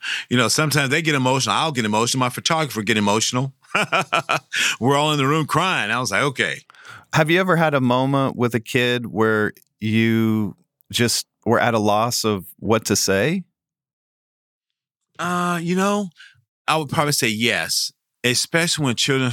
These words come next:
Speaker 1: wants to start questioning as to who I am.
Speaker 2: Hmm.
Speaker 1: You know, like, one child said, "Santa, I thought Santa Claus was white, but you're brown."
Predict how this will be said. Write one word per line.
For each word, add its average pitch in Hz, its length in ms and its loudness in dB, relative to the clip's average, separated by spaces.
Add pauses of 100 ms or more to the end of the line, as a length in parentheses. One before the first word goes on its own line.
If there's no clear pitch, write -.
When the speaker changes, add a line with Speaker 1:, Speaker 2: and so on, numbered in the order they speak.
Speaker 1:
wants 117 320 0
to 104 80 -6
start 110 340 0
questioning 110 600 -2
as 98 160 0
to 80 120 -4
who 104 220 0
I 92 160 2
am. 80 360 -2 (220)
Speaker 2:
Hmm. 120 340 4 (680)
Speaker 1:
You 113 200 0
know, 101 60 2
like, 98 160 0
one 113 140 0
child 113 240 0
said, 95 140 -4
"Santa, 156 380 -2 (480)
I 180 60 0
thought 139 240 0
Santa 127 260 0
Claus 139 300 0
was 143 200 -4
white, 233 500 -4 (200)
but - 200 -2
you're 208 180 2
brown." 139 680 0